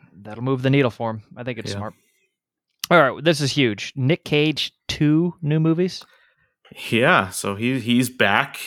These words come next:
Speaker 2: Um, I'm happy that the stuff he's been in recently, it's, it's kinda like it's, people are ready to have Nick Cage be in a lot of things and real movies, not just weird stuff at the Red Box or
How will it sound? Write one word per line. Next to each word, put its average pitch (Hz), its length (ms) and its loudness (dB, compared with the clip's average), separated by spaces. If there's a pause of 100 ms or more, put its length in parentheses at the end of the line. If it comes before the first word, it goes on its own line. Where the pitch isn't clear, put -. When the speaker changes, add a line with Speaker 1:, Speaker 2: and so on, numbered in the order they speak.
(160)
Speaker 2:
Um, 101 760 -2
I'm 98 140 -6
happy 104 320 2
that 104 340 0
the 104 480 0 (240)
stuff - 320 0
he's 117 120 2
been 117 180 6
in 117 220 2
recently, 156 360 0
it's, 110 180 -2
it's - 120 -12
kinda 113 320 2
like 117 200 0
it's, - 320 -8 (680)
people 123 200 0
are 123 60 6
ready 131 300 6
to 139 400 6 (1080)
have 127 240 -4
Nick 139 160 -4
Cage 147 320 2
be 120 140 4
in 117 220 2
a - 120 -2
lot 123 220 6
of 127 60 -2
things 127 340 2
and 107 160 0
real 147 240 6
movies, 139 420 2
not 110 160 2
just 110 220 -4
weird 117 260 2
stuff 123 420 0 (460)
at 113 160 -6
the 110 80 -4
Red 120 220 4
Box 123 380 4
or 104 300 -4